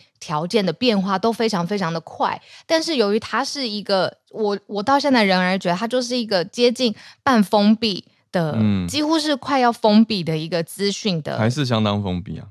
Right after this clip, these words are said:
Speaker 1: 对啊。
Speaker 2: 嗯。
Speaker 1: 那资讯传递对外来说很困难，所以很多层都是猜想、间接的研究去打听、拼凑起来的，所以也很难确切的掌握北韩现在的情绪。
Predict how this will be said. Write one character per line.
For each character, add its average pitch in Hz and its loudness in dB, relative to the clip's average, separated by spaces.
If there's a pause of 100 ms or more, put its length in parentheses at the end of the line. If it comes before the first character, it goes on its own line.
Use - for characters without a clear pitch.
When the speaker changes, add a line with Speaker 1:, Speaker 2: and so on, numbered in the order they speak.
(100)
Speaker 1:
对 214 -2
啊。 143 -6 (460)
Speaker 2:
嗯。 180 0
Speaker 1:
那 220 -4
资 247 -2
讯 247 2
传 185 0
递 214 -4
对 202 0
外 196 0
来 165 0
说 185 0
很 165 -4
困 180 -4
难， 143 -4
所 220 4
以 - 6
很 202 4
多 226 4
层 175 -2
都 202 -2
是 208 -2
猜 196 -4
想、 160 -4
间 196 2
接 196 -2
的 185 -2
研 170 -2
究 175 0
去 190 -8
打 120 -8
听、 185 0
拼 185 0
凑 180 -2
起 - -8
来 80 -8
的， - -14 (360)
所 226 2
以 233 2
也 196 4
很 170 0
难 156 -2
确 226 -2
切 196 -4
的 165 -4
掌 - -6
握 185 -6
北 135 -10
韩 139 -10
现 165 -6
在 143 -6
的 131 -12
情 - -12
绪。 - -18